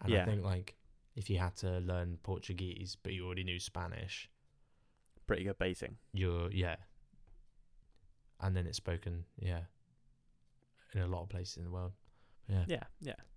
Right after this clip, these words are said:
Speaker 1: No, I like that.
Speaker 2: Mexico. Would you, if you had to give up one thing for the rest of your life, would it be brushing your hair or brushing your teeth?
Speaker 1: Brush my hair.
Speaker 2: You're giving up brushing your hair?
Speaker 1: Yeah, mate. I can't not
Speaker 2: Yeah,
Speaker 1: brush my
Speaker 2: same.
Speaker 1: teeth.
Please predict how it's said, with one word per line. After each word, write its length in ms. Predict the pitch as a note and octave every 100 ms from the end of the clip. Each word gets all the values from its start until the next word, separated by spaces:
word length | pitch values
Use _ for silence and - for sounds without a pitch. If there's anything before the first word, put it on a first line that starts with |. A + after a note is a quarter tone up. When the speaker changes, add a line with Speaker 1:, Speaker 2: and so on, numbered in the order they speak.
| -
Speaker 1:
No, 80 | G2
I 80 | F2+
like 140 | F2
that. 60 | E2+
Speaker 2:
Mexico. 180 | F2+ - - - - - - - - - - - - _ - - - -
Would 200 | D#3 -
you, 280 | F#2+ D2+ C3+ - _ _ - _ _ _ _ _ - _ _ - _ -
if 180 | A#2 -
you 80 | B2
had 180 | D#3+ -
to 80 | -
give 200 | C3+ G2+
up 180 | F#2 -
one 340 | G#2+ A#2 A#2
thing 240 | A2 G#2 F#2+
for 80 | -
the 80 | F#2+
rest 220 | G2 -
of 40 |
your 80 | G#2
life, 340 | F2+ - - - - - _ -
would 120 | A2+
it 40 |
be 100 | A#2
brushing 380 | G#2+ B2 C3+ D3
your 100 | C#3
hair 340 | C3 F2+ - A#2 -
or 140 | G#2
brushing 300 | - G2 G2+
your 80 | F2
teeth? 380 | - G2+ G2+ - - _ -
Speaker 1:
Brush 260 | - E2+ -
my 180 | E2+ E2
hair. 340 | E2+ E2+ E2+ F2+ - _ _ _ - _ _
Speaker 2:
You're 140 | - G2+
giving 240 | - G#2 F#2+
up 120 | D2+
brushing 240 | F2 -
your 100 | G2
hair? 120 | G2 - - _ _ _ _
Speaker 1:
Yeah, 280 | - F#2+ G2
mate. 260 | F#2 E2+ E2+
I 80 | F#2+ -
can't 220 | G2+ D2
not 120 | D#2
Speaker 2:
Yeah, 80 | D2+
Speaker 1:
brush 160 | F2+ -
my 60 | B1
Speaker 2:
same. 80 |
Speaker 1:
teeth. 480 | - G2 G2+ G2+ -